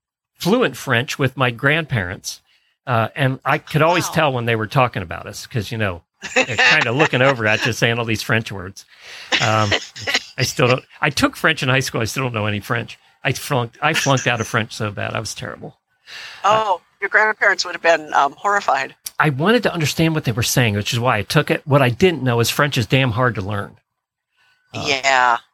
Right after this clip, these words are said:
Speaker 2: I can imagine.
Speaker 1: I picked one of the
Speaker 2: Wow.
Speaker 1: hardest languages. I could have took Spanish. <laughs>
Speaker 2: You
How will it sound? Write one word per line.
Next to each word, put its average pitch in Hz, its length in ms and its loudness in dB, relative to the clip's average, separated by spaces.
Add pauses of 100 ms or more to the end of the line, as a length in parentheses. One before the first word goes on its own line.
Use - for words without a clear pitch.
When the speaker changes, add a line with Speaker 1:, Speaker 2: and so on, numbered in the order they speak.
Speaker 2:
I 131 160 -2
can 131 120 -8
imagine. 123 600 -2
Speaker 1:
I 139 60 2
picked - 300 -4
one 185 120 -2
of 160 60 -6
the 131 60 2
Speaker 2:
Wow. 113 60 -6
Speaker 1:
hardest 160 300 0
languages. 127 520 -2
I 135 120 -2
could 175 140 -2
have 175 80 -4
took 147 160 -2
Spanish. - 560 -4 (280)
<laughs> 349 120 -4 (500)
Speaker 2:
You - 200 -16